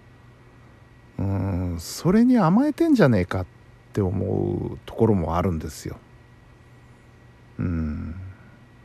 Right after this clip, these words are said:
あれ、周りの人間誰も言わないのかな？うん。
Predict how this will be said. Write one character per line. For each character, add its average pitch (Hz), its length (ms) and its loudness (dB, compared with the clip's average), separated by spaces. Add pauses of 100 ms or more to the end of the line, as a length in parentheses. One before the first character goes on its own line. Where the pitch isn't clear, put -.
(1200)
あ - 80 -10
れ、 113 60 -4
周 139 300 0
り 294 100 2
の 294 120 4
人 269 180 8
間 240 160 6
誰 156 200 6
も 254 100 6
言 226 120 6
わ 262 80 2
な 277 120 0
い 262 40 2
の 202 80 4
か - 140 -2
な？ - 340 -6 (1800)
う 120 40 -4
ん。 82 580 -6